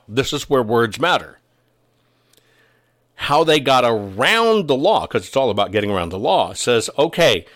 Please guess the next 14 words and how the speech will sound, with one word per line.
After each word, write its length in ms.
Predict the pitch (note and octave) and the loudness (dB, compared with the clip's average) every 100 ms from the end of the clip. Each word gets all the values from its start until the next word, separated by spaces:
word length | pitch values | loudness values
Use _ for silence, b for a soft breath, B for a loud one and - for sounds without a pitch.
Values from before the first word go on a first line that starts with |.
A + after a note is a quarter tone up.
| b b b b | b b b b
you 300 | G2 D#3+ G#3 | -4 -2 2
go 240 | G3+ G3 | 2 2
to 160 | - C#3+ | 0 -4
the 120 | A#2+ | -2
cities, 540 | - F#3+ C#3+ G#2+ - | 0 0 2 0 -2
go 240 | A2+ C3 D3+ | -2 0 0
to 180 | - | -2
the 140 | C#3 B2+ | -2 -2
city 500 | - - D#3 C3 A2 | -2 0 2 2 0
finance 1080 | - - - G3 A#3+ B3 D#3+ G#2 E2+ - | -8 -14 -2 0 2 2 2 2 -2 -6
department 680 | - - - F2 E2 F#2+ C3+ - - - - - - - _ _ _ _ _ _ _ _ _ _ _ _ _ _ _ _ _ _ _ _ - - _ - _ _ _ _ _ _ _ - | -10 -10 -2 -2 -2 -2 -4 -4 -20 -20 -20 -20 -20 -20 _ _ _ _ _ _ _ _ _ _ _ _ _ _ _ _ _ _ _ _ -20 -20 _ -20 _ _ _ _ _ _ _ 0
or 140 | B2+ | 0
the 120 | B2 | 0
city 600 | A2+ - D3+ C3+ A2 F2 | -2 0 2 0 -2 -12